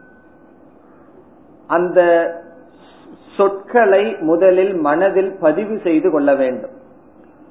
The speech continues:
சம்பிரதாயப்படி உள்ளவர்களெல்லாம் ஒன்றை மற்றவர்களுக்கு உபதேசிக்க வேண்டும் என்றால் என்ன சொல்வார்கள்?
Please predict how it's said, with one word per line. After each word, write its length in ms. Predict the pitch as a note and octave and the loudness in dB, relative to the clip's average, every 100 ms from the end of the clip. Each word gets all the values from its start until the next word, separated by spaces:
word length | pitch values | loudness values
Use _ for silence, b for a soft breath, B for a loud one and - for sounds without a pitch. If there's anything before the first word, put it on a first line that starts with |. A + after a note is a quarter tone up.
| _ - | _ -2
சம்பிரதாயப்படி 1080 | D#3 F3 F#3+ F#3+ F3+ F3+ F3 E3 - F3 G3+ | -2 4 4 6 4 2 2 -2 -2 -2 0
உள்ளவர்களெல்லாம் 1040 | G3+ F3+ F3 E3+ D#3+ D#3+ D#3 D#3 E3+ - - - - - - b b | 0 2 2 2 0 -2 0 2 2 0 -6 -20 -20 -20 -20 b b
ஒன்றை 540 | D#3+ F3 F3 F3 E3+ E3+ - | -4 -2 0 0 0 -2 -12
மற்றவர்களுக்கு 880 | D#3 D#3 - G3+ G3 F#3 F3 E3+ E3+ | -4 -4 -4 -2 2 4 4 2 0
உபதேசிக்க 760 | D#3 D#3+ G3 G#3 G3+ F#3 - E3+ | -2 0 -2 -2 -4 -8 -2 0
வேண்டும் 340 | D#3+ E3+ F3 | 0 0 0
என்றால் 500 | D#3 D3+ C#3+ C#3+ C3+ - - | 0 0 2 2 2 -4 -12
என்ன 240 | D3+ D#3+ F3+ | -6 0 0
சொல்வார்கள்? 760 | F3+ D#3 D#3+ D3 - C#3 C3 | 2 4 4 2 0 -4 -6